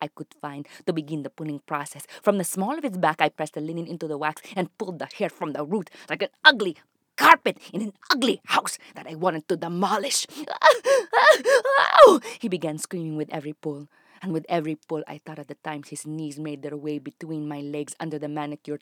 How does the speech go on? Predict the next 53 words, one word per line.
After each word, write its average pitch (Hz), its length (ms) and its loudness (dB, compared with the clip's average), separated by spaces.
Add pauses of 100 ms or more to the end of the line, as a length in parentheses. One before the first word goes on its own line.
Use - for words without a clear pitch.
table. 151 480 -10
<laughs> - 80 -18
Ouch! 403 1300 6 (240)
I 240 200 -6
thought 247 220 -4
that 170 140 -2
of 147 80 -10 (100)
the 170 100 -2 (100)
times 214 260 0 (140)
he 226 120 -2
leaned 226 340 0
into 208 200 -6
me 190 120 -6
and 156 120 -6
to 165 100 -4
smell 233 500 2
my 170 360 -4 (120)
ear. 190 240 -6 (120)
Shit! - 280 6 (300)
God, 508 260 2
that 381 160 6
hurts! 622 480 10 (500)
I 160 80 -16
thought 165 220 -8
of 143 140 -12
all 156 100 -4
the 147 120 -16
times 151 320 -8
he 151 80 -10
handed 147 340 -12
me 151 160 -8
my 143 260 -4
one 214 440 8
dollar 180 260 8
tip - 260 -8
to 151 80 -4
wink 156 260 -4
at 147 160 -10
me. 143 180 -12 (280)
"Jesus, 247 320 -2
please, 269 200 -2 (140)
please, 339 320 6
it 220 100 -12
st-, - 300 0
hurts, 311 320 6
it 294 140 0
hurts, 339 220 6
it 311 80 2
hurts, 320 200 0
stop!" - 360 4 (440)
I 427 80 4
did 185 240 2
not. 156 380 -2